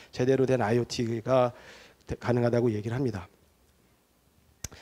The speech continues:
앞에서 많이 얘기했던 건데 다시 한번 좀 말씀을 드리고 싶습니다. 마이크로소프트는 그러면 이 아이오티를 어떻게 드라이브 하느냐? 제가 뭐 마이크로소프트라서 얘기하는 건 아니지만 제가 생각하기에 실제로 많은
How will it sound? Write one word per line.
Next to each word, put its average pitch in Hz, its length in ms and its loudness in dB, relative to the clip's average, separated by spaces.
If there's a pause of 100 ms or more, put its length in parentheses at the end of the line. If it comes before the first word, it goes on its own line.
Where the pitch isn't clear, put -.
(120)
앞에서 214 320 12
많이 185 300 10
얘기했던 208 440 10
건데 190 280 6
다시 147 220 8
한번 208 300 12
좀 190 120 8
말씀을 156 360 8
드리고 156 260 6
싶습니다. - 840 2
마이크로소프트는 196 840 6
그러면 180 240 6
이 147 40 10
아이오티를 151 520 6
어떻게 139 280 2
드라이브 120 320 2
하느냐? 107 400 -4 (600)
제가 165 160 4
뭐 175 100 8
마이크로소프트라서 156 1500 8
얘기하는 139 320 2
건 151 120 6
아니지만 120 360 -2
제가 147 240 2
생각하기에 156 840 2
실제로 175 340 0
많은 170 420 2